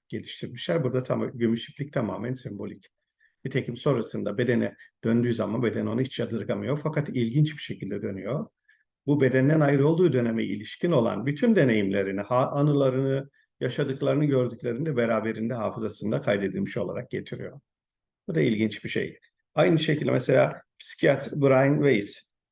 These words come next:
e, yıllardır ama olan bir hasta, kadın hastasını anlatıyor. Kalp krizi geçirdiğinde o esnada bedenini terk edip pencerenin kenarında e, kendisine yapılanları izlerken görüyor. Hatta doktorun o arada kalemi düşmüş cebinden.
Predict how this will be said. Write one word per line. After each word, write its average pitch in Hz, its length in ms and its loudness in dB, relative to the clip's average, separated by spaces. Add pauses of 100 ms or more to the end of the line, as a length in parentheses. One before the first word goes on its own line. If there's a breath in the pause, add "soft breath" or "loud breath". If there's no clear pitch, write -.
(120)
e, 117 100 -4
yıllardır 127 560 6
ama 127 380 2
olan 120 360 -4
bir 127 340 -6
hasta, 127 440 -4
kadın 131 260 0
hastasını 123 1000 -2 (200)
anlatıyor. - 680 -2
Kalp 143 260 0
krizi 120 240 -2
geçirdiğinde 123 560 0
o 127 120 4
esnada 123 420 0
bedenini 120 320 2
terk 104 240 -2
edip 151 280 -4 (320 soft breath)
pencerenin 147 640 2
kenarında 127 800 -2 (360 loud breath)
e, 120 120 -6
kendisine 131 600 0
yapılanları 123 540 -2
izlerken 131 580 -2
görüyor. 90 340 -12 (880)
Hatta 131 320 -2
doktorun 127 420 0
o 131 60 2
arada 120 320 2
kalemi 127 380 0
düşmüş 127 320 -6
cebinden. 107 540 -4